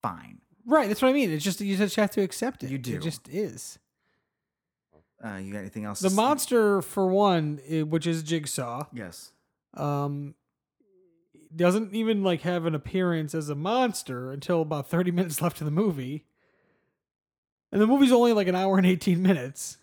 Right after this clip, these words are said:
Speaker 1: Right. Which works in its favor. The, I would argue the movie, we always talk about how movies waste time. And, like, you could, like, in the beginning, I thought we were wasting time.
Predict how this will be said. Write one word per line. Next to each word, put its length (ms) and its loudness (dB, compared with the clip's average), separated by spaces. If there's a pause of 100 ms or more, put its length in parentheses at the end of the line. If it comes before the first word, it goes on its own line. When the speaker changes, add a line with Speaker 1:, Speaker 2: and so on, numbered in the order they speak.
(360)
Speaker 1:
Right. 420 0 (640)
Which 320 -6
works 360 -4
in 60 0
its 180 -2
favor. 640 -2 (800)
The, 200 -4 (100)
I 100 -2
would 260 -2
argue 320 0
the 120 -4
movie, 680 -4 (580)
we 180 -4
always 200 -2
talk 180 -8
about 220 -4
how 80 -6
movies 480 -8
waste 460 -10
time. 480 -12 (560)
And, 160 -4
like, 260 -4
you 80 -8
could, 200 -4 (100)
like, 160 -4
in 100 -2
the 60 0
beginning, 680 -4 (360)
I 100 -4
thought 340 -2
we 100 0
were 120 0
wasting 460 -2
time. 500 -6